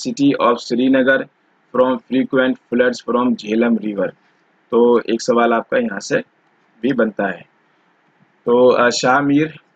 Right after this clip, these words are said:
killed Bhatt Bhikshan, एक और जो है हमें व्यक्ति नज़र आते हैं शाह मीर। तो शाह मीर ने उनके प्रधानमंत्री भट्ट भीक्षण को मार दिया और कोटा रानी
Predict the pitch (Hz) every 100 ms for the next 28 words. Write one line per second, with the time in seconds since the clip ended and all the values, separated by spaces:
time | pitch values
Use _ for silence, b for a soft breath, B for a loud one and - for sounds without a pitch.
0 | - 131 135 123 120 120 120 117 113 135
1 | 160 - _ _ _ _ 110 107 - 120
2 | 131 131 131 127 117 117 120 120 113 117
3 | 120 113 113 - 117 113 113 107 - 113
4 | 113 110 104 107 110 120 - _ _ _
5 | _ _ _ _ - 113 107 120 123 131
6 | 139 143 143 131 143 127 120 123 127 127
7 | 120 131 139 120 117 113 113 - 123 120
8 | 127 123 120 117 131 139 - - 117 120
9 | 120 120 120